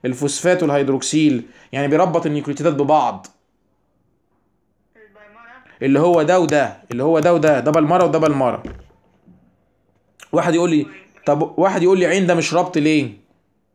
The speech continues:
Speaker 1: ما هو ده مش منظر عين الربط، بس ممكن لو انت اعتبرته انزيم الربط،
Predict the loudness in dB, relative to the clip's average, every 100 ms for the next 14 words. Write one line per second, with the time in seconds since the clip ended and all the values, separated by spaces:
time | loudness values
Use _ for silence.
0 | _ _ _ -10 -4 -2 0 0 0 0
1 | 0 0 0 0 0 -2 -2 -4 -4 -4
2 | -6 -4 -2 0 -2 -2 0 0 -2 -6
3 | -4 -4 -2 0 0 -2 -8